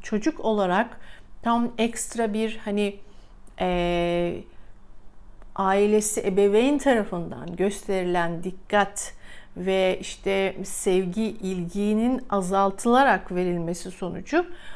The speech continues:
orada bir değişime uğruyor oradaki çocuk. Oradaki çocuk ne oluyor? Çocukluktan hemen erişkin olmaya doğru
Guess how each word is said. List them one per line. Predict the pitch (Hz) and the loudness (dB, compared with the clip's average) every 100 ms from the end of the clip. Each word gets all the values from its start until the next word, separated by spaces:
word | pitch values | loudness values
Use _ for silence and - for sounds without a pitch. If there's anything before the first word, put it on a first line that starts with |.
| - - | -10 2
orada | 302 277 277 | 4 4 2
bir | 254 | 2
değişime | 202 220 214 233 233 | 4 4 2 0 0
uğruyor | 220 175 151 151 | 2 0 0 -2
oradaki | 156 156 156 | -4 -4 -6
çocuk. | - 165 - | -8 -6 2
Oradaki | 269 247 226 | 4 4 0
çocuk | 220 214 226 | -2 -2 0
ne | 277 | 2
oluyor? | 294 214 269 381 - - - | 2 4 2 0 -4 -14 -4
Çocukluktan | - 311 320 233 226 - 214 190 180 190 | 0 2 0 -2 -4 -2 -2 0 -4 -4
hemen | 311 311 285 359 - - - - - | 0 2 4 2 -2 -10 -14 -6 0
erişkin | 247 240 - - 359 359 - | 2 0 -2 2 4 4 4
olmaya | 233 214 202 196 185 | 4 4 2 2 2
doğru | 170 175 160 156 | 2 2 0 -4